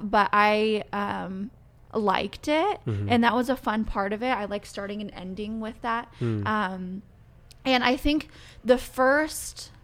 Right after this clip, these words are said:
Speaker 1: handful of sermons, it was really just observing. I'm a very observant
Speaker 2: Mm.
Speaker 1: person, and so I like to know my surroundings.
Speaker 2: Yeah.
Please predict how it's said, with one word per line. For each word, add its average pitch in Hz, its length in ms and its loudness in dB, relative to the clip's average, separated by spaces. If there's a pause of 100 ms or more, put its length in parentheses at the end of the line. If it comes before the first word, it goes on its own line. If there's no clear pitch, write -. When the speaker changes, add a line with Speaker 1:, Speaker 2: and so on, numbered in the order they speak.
(580)
Speaker 1:
handful 214 840 -2
of 196 220 -6
sermons, 185 640 -12
it 220 140 2
was 202 220 0
really 220 480 0
just 196 460 -4
observing. 180 600 -6
I'm 190 120 -6
a 214 80 -4
very 180 540 -2
observant 180 540 -8
Speaker 2:
Mm. - 0 -
Speaker 1:
person, 202 380 -2
and 190 140 -6
so 208 80 -8
I 185 100 -4
like 175 220 -6
to - 120 -8
know 196 140 -4
my 196 140 -6
surroundings. 185 840 -8
Speaker 2:
Yeah. 104 180 -2